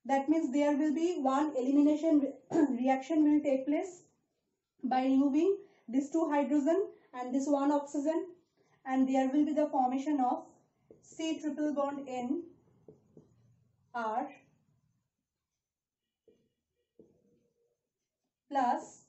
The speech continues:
H two O. Okay, so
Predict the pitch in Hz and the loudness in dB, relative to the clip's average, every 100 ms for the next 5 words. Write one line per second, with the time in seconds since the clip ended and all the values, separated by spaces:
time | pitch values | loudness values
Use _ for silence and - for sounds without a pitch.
0 | - 254 254 254 - 302 233 - - _ | -16 -8 -6 -6 -6 -6 -6 -8 -16 _
1 | _ _ _ _ _ _ _ _ _ - | _ _ _ _ _ _ _ _ _ -20
2 | - - 254 311 415 - - - - | -20 -14 -6 -4 -4 -6 -18 -10 2